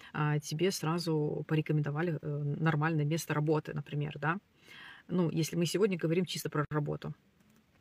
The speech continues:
А, удачно я на эфир зашла. Да, Валентина. <laughs> А, я еще во вторник написала пост по этому поводу, что будет, будет эфир про работу.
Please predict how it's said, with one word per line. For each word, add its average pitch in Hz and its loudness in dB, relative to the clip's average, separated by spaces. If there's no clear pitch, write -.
А, 147 2
удачно 175 -2
я 165 0
на 170 0
эфир 156 -2
зашла. 143 -4
Да, 160 6
Валентина. 151 0
<laughs> - -20
А, 156 2
я 226 12
еще 294 10
во 285 12
вторник 208 8
написала 196 4
пост - -4
по - -4
этому 160 -2
поводу, 160 0
что - -4
будет, 190 0
будет 165 -2
эфир 185 0
про 160 -2
работу. 156 -4